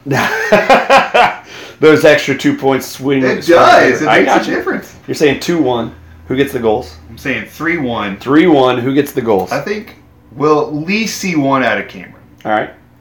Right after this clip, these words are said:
Speaker 2: I think he's gonna continue the streak.
Speaker 1: The, the hot streak continues.
Speaker 2: Um, I wouldn't be horribly surprised if somebody like, uh,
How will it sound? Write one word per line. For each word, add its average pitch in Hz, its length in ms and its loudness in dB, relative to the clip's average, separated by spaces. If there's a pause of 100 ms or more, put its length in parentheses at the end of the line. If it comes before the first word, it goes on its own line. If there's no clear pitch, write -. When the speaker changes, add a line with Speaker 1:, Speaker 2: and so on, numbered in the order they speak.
(160)
Speaker 2:
I 101 140 -18
think 113 120 -12
he's 104 140 -10
gonna 101 120 -10
continue 95 420 -14
the 80 80 -20
streak. - 420 -20
Speaker 1:
The, 95 300 -4
the 92 160 -6
hot 101 220 -2
streak 104 260 -10
continues. 95 580 -12 (240)
Speaker 2:
Um, 95 800 -2 (220)
I 110 120 -4
wouldn't 139 340 -6
be 101 360 -10
horribly 117 640 -10
surprised 90 760 -10 (120)
if 90 280 -16 (2500)
somebody 95 640 -12
like, 80 380 -18
uh, - 500 -20